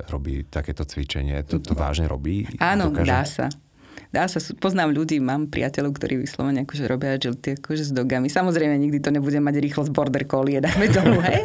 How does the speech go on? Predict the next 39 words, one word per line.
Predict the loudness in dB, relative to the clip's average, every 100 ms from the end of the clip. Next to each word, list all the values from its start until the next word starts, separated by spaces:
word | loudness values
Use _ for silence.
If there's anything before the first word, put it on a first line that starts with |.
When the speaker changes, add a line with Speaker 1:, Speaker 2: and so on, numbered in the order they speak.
| 0
Speaker 2:
ako | 0 2
je | 2 2
to | 0
také, | -2 0 0 -2 -6 -4 -4
mm, | -2 0 0 0 0 0 -2 -2 -4 -4 -4 -4 -2 0
Speaker 1:
No, | 2
Speaker 2:
možno | 2 4
na | 4
Speaker 1:
celkovo | 4
to |
Speaker 2:
prvý | 4
pohľad | 4 6 6
Speaker 1:
príjmem. | 4
Speaker 2:
trošku | 0 0
také | 2 2
rozporuplné, | 2 2 0 2 2 2 2 2
hej, | 0
predsa | 0 -2 0
len | 0
to | 2
veľké | 0 0 0
telo, | 0 2 2
také | 0 -2 -4
trošku | -4 -4 -2
neohrábdané, | 0 0 0 -2 -2 -2 0 0
ale | 0 0 -2
akože | -4 -6 -2
dajú | -2 -2 -4
to. | -4 -8 -8 -14 -16 -2
Speaker 1:
Ako | 2
Speaker 2:
Oni | 2
fakt | 4 4
Speaker 1:
príjmem | 4
Speaker 2:
dajú | 4 4
Speaker 1:
ten | 4
Speaker 2:
veľa | 4 4
Speaker 1:
spôsob. | 2
Speaker 2:
aktivít, | 0 -2 -2 0 -2
ako. | -4 -6